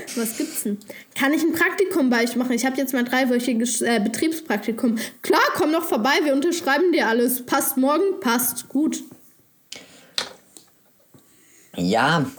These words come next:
Speaker 2: wie war's denn?
Speaker 1: Ich hoffe gerade, ich hoffe gerade, meine Lehrer hören das nicht und merken, dass ihre ganzen Anstalten, mir eine Besch-,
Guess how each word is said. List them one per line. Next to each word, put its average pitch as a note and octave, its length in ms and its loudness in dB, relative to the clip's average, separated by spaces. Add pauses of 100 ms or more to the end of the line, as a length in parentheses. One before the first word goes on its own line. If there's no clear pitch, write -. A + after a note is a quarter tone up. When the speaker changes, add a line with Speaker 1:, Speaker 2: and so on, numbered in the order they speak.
(400)
Speaker 2:
wie C3 160 4
war's C#4 260 4
denn? B3+ 100 4
Speaker 1:
Ich A#3+ 60 4
hoffe C#4 160 2
gerade, B3+ 280 2 (220)
ich - 120 -2
hoffe C4+ 180 2
gerade, A#3+ 220 2
meine A#3+ 240 2
Lehrer A3+ 400 2
hören A#3 180 2
das A#3 160 -2
nicht A#3+ 200 0
und A3 120 0
merken, A3+ 420 0
dass A#3 200 0
ihre A3 200 0
ganzen G#3+ 320 0
Anstalten, A3+ 500 0
mir A3 80 2
eine G#3 120 2
Besch-, G3+ 240 -2